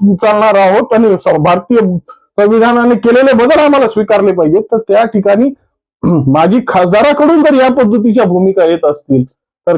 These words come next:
खऱ्या अर्थानं आज आत्मचिंतन आणि आत्मविवेचन करण्याची गरज आहे. परंतु कसं आहे, आमच्याकडं त्या मताच्या राजकारणाच्या पायी आम्ही एवढे लाचार झालेलो आहेत की एखादा तटस्थ भूमिका आणि एखादी ताठर भूमिका घेण्यासाठी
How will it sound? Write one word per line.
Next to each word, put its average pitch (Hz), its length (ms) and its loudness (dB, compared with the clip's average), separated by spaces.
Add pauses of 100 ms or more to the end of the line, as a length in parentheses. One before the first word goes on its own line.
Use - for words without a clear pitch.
खऱ्या 185 340 0
अर्थानं 170 400 -2 (120)
आज 175 340 0
आत्मचिंतन 170 720 -2
आणि 160 200 -2
आत्मविवेचन 139 1040 0
करण्याची 120 420 -2
गरज 92 300 -8
आहे. - 120 -20 (1120)
परंतु 202 260 -2
कसं 185 300 -2
आहे, 160 140 0 (180)
आमच्याकडं 170 600 -2
त्या 175 260 -2
मताच्या 156 580 -2
राजकारणाच्या 160 600 -2
पायी 135 360 -2 (480)
आम्ही 175 220 0
एवढे 190 340 2
लाचार 196 320 0
झालेलो 135 400 0
आहेत 135 140 -4 (500)
की 175 120 0
एखादा 190 400 0
तटस्थ 214 440 -2
भूमिका 196 400 0
आणि 226 120 0
एखादी 196 380 0
ताठर 180 500 -4
भूमिका 208 340 0
घेण्यासाठी 175 600 -2